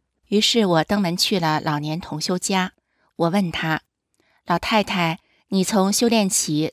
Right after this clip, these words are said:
从没吃过药是吗？”他回答说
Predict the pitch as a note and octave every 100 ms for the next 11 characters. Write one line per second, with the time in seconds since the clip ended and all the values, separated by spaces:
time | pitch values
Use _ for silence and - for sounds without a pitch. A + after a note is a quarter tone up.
0 | - - F#3 A#3 F3+ - - G#3 G3+ A3
1 | A3 E3 D#3+ - E3+ D3 D3 - _ _
2 | _ _ _ _ _ - G#3+ G#3+ G3 D3
3 | D#3 - E3+ F3